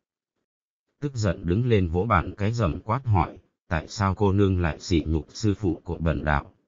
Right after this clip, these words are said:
Bần đạo nói cho cô biết cái danh hiệu thiên hạ đệ nhất là do cả giới tu đạo dâng tặng. Việc trừ ma bắt quỷ, phái Phổ Linh của bần đạo nhận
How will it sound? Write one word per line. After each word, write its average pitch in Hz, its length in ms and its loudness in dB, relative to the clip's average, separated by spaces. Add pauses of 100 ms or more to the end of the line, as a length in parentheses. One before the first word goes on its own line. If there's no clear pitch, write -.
(520)
Bần 85 260 0
đạo 76 220 -2
nói 82 220 2
cho 107 160 -2
cô 98 160 4
biết 143 260 -2
cái 110 160 -4
danh 104 260 2
hiệu 87 300 2
thiên 98 260 4
hạ 85 240 4
đệ 82 220 -2
nhất 117 260 -2
là 80 180 0
do 95 220 0
cả 80 220 0
giới 95 240 0
tu 107 180 2
đạo 85 220 -2
dâng 92 240 2
tặng. 82 220 -2 (920)
Việc 85 280 -2
trừ 80 240 0
ma 87 220 2
bắt 131 240 -2
quỷ, 113 240 2 (420)
phái 90 220 -2
Phổ 110 260 0
Linh 92 240 2
của 82 160 -8
bần 78 260 -2
đạo 76 220 -2
nhận 80 260 0